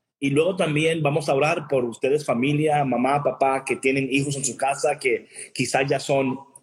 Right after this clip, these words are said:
teenagers o adultos y dicen, "Dios mío, David, no sé qué hacer porque es que le do-, le digo, le abrazo, le, y como que me, me está yendo un poquito difícil", pero yo lo que está la palabra de Dios en el día de hoy, escúchalo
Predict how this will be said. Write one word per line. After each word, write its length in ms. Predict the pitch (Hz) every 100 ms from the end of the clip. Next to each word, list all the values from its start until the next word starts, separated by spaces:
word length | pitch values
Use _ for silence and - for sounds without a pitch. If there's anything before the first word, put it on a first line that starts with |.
| -
teenagers 540 | - 185 160 160 151 151
o 100 | 131
adultos 580 | 135 165 165 160 151 139
y 40 |
dicen, 260 | 156 165 143 - -
"Dios 260 | 147 -
mío, 400 | 143 151 190 208
David, 400 | 180 156 180 208 185 - - -
no 240 | 131 165
sé 200 | 151 180 180
qué 80 | 165
hacer 800 | 139 - - 170 190 214 240 220 - - -
porque 380 | 147 147 - 151
es 140 | -
que 200 | 160 190
le 220 | 180 - -
do-, 340 | 135 147 175 160
le 300 | 151 - - -
digo, 480 | 196 214 208 220
le 220 | 202 160 139
abrazo, 720 | 127 147 175 180 - 220 220
le, 220 | 170 156 -
y 220 | 175 -
como 400 | - 165 156 -
que 180 | 151 147
me, 300 | 139 139 - _ - 143
me 80 | 147
está 100 | 165
yendo 200 | 185 185
un 100 | 180
poquito 340 | 180 185 185
difícil", 540 | 160 143 139 240 240 - - - -
pero 160 | 143
yo 60 | 190
lo 60 | 185
que 40 |
está 120 | 190
la 120 | 190
palabra 220 | 180 175 170
de 60 |
Dios 140 | 165 165
en 100 | 147
el 80 |
día 180 | 131 151
de 100 | 147
hoy, 260 | 143 151 156
escúchalo 720 | 117 - 170 165 170 165 175